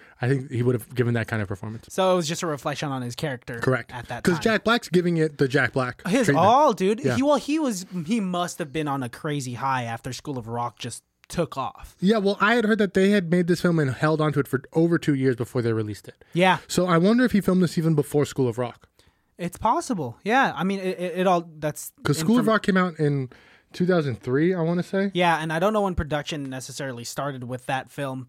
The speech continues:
Speaker 2: but, like, it's really night and day between those two films.
Speaker 1: So School of Rock came out in two thousand three. This film came out in two thousand four and was on the shelves for two, almost two and a half years. So this film was potentially done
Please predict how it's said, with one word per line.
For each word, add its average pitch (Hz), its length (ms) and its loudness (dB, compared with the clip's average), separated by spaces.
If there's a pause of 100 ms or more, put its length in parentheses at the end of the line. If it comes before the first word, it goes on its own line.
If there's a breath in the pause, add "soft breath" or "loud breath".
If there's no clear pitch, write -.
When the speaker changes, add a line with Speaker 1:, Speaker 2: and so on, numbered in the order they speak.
Speaker 2:
but, 160 220 2
like, 143 260 -6
it's 160 240 -6
really 175 280 0
night 165 220 0
and 147 120 -6
day 143 160 -2
between 131 340 -6
those 117 200 -8
two 135 160 -6
films. 113 360 -8
Speaker 1:
So 170 80 4
School 214 200 4
of 208 80 2
Rock 214 140 2
came 185 140 2
out 185 60 2
in 160 60 0
two 175 120 0
thousand 147 300 2
three. 117 280 2 (140)
This 143 160 2
film 160 140 2
came 151 180 0
out 147 60 2
in 143 100 -2
two 135 140 -8
thousand 120 260 0
four 110 300 -4 (220)
and 127 100 0
was 131 100 2
on 131 100 2
the 123 60 0
shelves 131 300 0
for - 120 -10
two, 131 340 0
almost 131 240 0
two 139 60 0
and 123 80 0
a 120 40 0
half 113 140 -6
years. 120 260 -4 (340 loud breath)
So - 140 2
this 170 160 2
film 185 220 4
was 143 340 2
potentially 160 480 0
done 131 420 -2